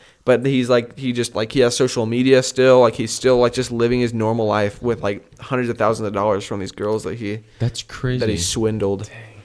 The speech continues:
Speaker 1: And, like, when they announced, when they, like, finally got him, like, and they, like, this huge, this big newspaper article, uh, or this news,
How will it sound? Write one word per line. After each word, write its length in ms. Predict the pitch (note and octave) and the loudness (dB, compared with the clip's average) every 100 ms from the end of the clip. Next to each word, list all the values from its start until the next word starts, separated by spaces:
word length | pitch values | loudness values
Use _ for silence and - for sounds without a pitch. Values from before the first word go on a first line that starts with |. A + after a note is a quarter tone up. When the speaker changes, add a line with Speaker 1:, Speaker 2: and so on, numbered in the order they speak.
| _ _ - | _ _ 0
Speaker 1:
And, 120 | D3 | 4
like, 200 | D3 - | 4 6
when 160 | D3 | 4
they 160 | D#3 D#3+ | 8 8
announced, 480 | C3 B2+ D3+ - - - - - - _ _ _ - C#3+ | 6 4 2 -2 -10 -14 -20 -20 -20 _ _ _ -10 -2
when 160 | C3 | 2
they, 120 | C3+ | 6
like, 180 | C#3+ C3+ | 6 4
finally 500 | - A#2+ C3 C3+ B2+ | 2 0 2 2 0
got 420 | - A#2 A2+ A2 | -4 -2 2 4
him, 240 | C3 D#3+ E3 - _ - | 2 0 -6 -16 _ -2
like, 240 | A#2+ A#2+ - | 0 0 -2
and 160 | B2+ A#2+ | 0 0
they, 160 | A2+ - A#2+ | 0 -4 -2
like, 180 | A#2 | -2
this 140 | B2 - - | -2 -4 2
huge, 160 | C3+ A#2 | 2 2
this 140 | A#2 | 0
big 400 | C#3+ C#3+ C3+ - - | 4 4 4 -6 -6
newspaper 640 | B2 B2 B2+ D3 C#3 B2+ | 0 2 0 0 -2 2
article, 480 | B2 C3 C#3+ C#3+ - _ _ _ _ | 0 0 -2 -4 -10 _ _ _ _
uh, 180 | - A2 F#2+ | -2 2 4
or 100 | B2 | 2
this 160 | A#2 | 0
news, 280 | C3 B2+ | -2 0